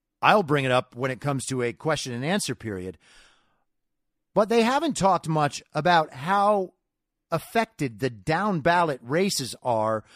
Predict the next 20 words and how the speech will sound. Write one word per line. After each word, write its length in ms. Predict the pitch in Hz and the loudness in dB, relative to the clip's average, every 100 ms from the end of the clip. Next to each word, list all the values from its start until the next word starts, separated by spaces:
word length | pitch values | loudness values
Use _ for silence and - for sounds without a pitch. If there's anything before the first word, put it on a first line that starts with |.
| - _ | -20 _
by 440 | 104 92 160 208 | -20 2 4 4
these 240 | 208 165 143 | 0 -2 -2
algorithms 540 | 147 135 135 131 127 - | 0 0 -2 -4 -8 -8
and 260 | 135 120 87 | -8 -8 -2
by 280 | 147 185 | 2 2
the 140 | 170 143 | 2 -2
machine 400 | 135 - 131 120 | -4 -6 -6 -8
fraud, 340 | - 123 117 - - _ | -4 -2 -2 -6 -20 _
everything 460 | 180 214 208 196 165 | 0 0 -2 -2 -4
that's 180 | 156 | -4
happening 400 | 139 156 160 151 | -4 -4 -4 -6
at 100 | 147 | -6
the 60 | 131 | -8
top 360 | - 165 147 - | -6 -2 -2 -2
line. 400 | 196 180 90 _ _ - _ | -4 -4 -6 _ _ -20 _
You 80 | 156 | 0
know, 200 | 160 156 | 2 0
the 200 | 131 143 | -2 -4
media 680 | 147 208 262 202 127 120 - _ | -2 -2 0 2 2 0 -6 _
focuses 840 | _ - 196 196 165 - 120 101 | _ -2 0 0 -2 -4 -8 -8